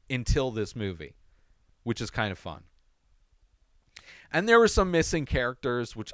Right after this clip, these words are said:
I don't remember seeing. Jimmy Pesto, the guy who owns the restaurant across the street, that there's always a competition with him and Bob. Uh, Gail,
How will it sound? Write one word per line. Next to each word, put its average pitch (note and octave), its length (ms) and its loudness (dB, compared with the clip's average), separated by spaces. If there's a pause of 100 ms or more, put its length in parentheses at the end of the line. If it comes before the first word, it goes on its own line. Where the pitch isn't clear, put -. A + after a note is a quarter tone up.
I A2+ 160 -2
don't A2+ 240 -8
remember G#2+ 360 -6
seeing. A2 380 -8
Jimmy A#2 240 -2
Pesto, G#2+ 640 -2
the F#2 340 -8
guy G2+ 220 -2
who G2+ 160 -8
owns G2 160 -8
the F#2 60 -10
restaurant F#2+ 360 -6
across F2+ 280 -10
the - 40 -18
street, B2 300 -10
that G#2 100 -8
there's G2+ 240 -6 (380)
always A#2 320 2
a A2+ 40 -2
competition A2+ 640 -4
with G#2 140 -6
him G#2+ 180 -6
and G2 100 -8
Bob. B2 460 4 (400)
Uh, G2+ 440 0 (140)
Gail, C3+ 600 4